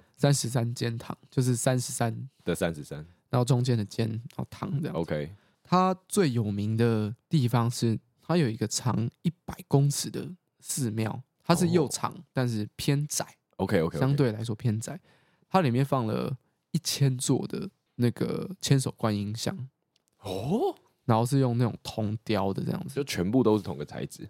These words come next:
Speaker 1: 全部都同一个材质，但是每一个都有一点点不一样。
Speaker 2: 嗯，嗯，嗯，嗯，嗯。
Speaker 1: 那千手观音像是以左右各五百个。
Speaker 2: OK，OK。
Speaker 1: 然后有点像是在做那种剧场的座位，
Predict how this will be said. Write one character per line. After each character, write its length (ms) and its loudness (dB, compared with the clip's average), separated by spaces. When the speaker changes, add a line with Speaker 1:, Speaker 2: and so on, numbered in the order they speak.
Speaker 1:
全 140 4
部 80 6
都 60 2
同 140 0
一 20 0
个 40 -2
材 140 -4
质， 140 -8
但 80 2
是 80 4
每 180 2
一 40 0
个 140 0
都 140 4
有 80 2
一 80 0
点 100 2
点 140 -4
不 140 -2
一 20 0
样。 240 -4
Speaker 2:
嗯， 100 0
嗯， 80 2
嗯， 360 0
嗯， 220 -4
嗯。 100 -12
Speaker 1:
那 140 6
千 240 2
手 120 0
观 200 0
音 80 0
像 160 0
是 160 -2
以 180 -4
左 280 -2
右 300 2
各 300 0
五 200 -4
百 120 0
个。 80 -20
Speaker 2:
OK，OK。 680 -2
Speaker 1:
然 120 2
后 260 2
有 140 0
点 140 -2
像 180 0
是 140 -4
在 160 2
做 320 0
那 100 0
种 260 -4
剧 180 2
场 280 -4
的 240 -8
座 180 2
位， 240 -2